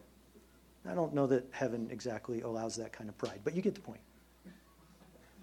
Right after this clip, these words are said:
When, when our perspective is eternal,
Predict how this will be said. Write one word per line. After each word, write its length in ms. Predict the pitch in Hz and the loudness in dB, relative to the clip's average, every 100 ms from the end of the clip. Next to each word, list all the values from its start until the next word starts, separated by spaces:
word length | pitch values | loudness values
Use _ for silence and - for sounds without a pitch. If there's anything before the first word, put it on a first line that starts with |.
| - - - - - - - - - - - - - - - - - - - - - - - - | -20 -20 -20 -20 -20 -20 -20 -20 -20 -20 -20 -20 -20 -20 -20 -20 -20 -20 -20 -20 -20 -20 -20 0
When, 260 | 131 135 | 2 4
when 200 | 135 147 | 4 4
our 280 | 131 139 170 - - - - - - - - - - - | 6 6 6 2 -18 -20 -20 -20 -20 -20 -20 -20 -20 -4
perspective 580 | 143 - 143 147 135 120 | -2 2 2 2 2 4
is 160 | 117 | 4
eternal, 540 | 123 - 135 139 104 | 2 0 2 0 0